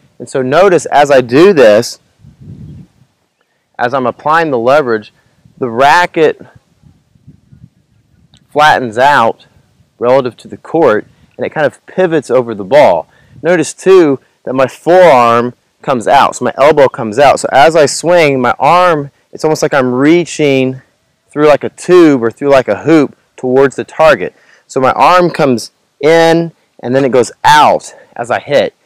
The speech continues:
And so I'm releasing that angular momentum into the shot, and I'm releasing that energy into the shot. And so by doing that, it also helps keep my racket on target.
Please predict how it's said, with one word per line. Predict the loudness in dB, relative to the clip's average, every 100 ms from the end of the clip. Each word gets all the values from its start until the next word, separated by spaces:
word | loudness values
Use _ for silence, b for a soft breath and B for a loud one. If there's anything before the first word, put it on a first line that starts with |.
| _ _ _
And | -12
so | 0 2 4 2 0
I'm | -4
releasing | -2 -2 2 2 0 -2 -2 -2 -6 _ _ _ _ _
that | -2 2 2 0 -8 _ _ _ _ _ -4
angular | 0 2 2
momentum | 2 0 0 0 -2
into | -4 -6 -8
the | -10
shot, | -4 0 2
and | 0
I'm | -4
releasing | -6 0 0 0 -2 -2 0
that | -2 0
energy | 0 2 0 -4
into | -6 -8 -12
the |
shot. | -6 0 2 2
And | -4
so | -4 -4
by | -2 -4
doing | -2 0 0 0
that, | -2 -4
it | -2
also | -2 -2 -4
helps | -6 -6 -10
keep | -12
my | -10
racket | -8 -6 -6 -8
on | -10 -10
target. | -4 0 0 -2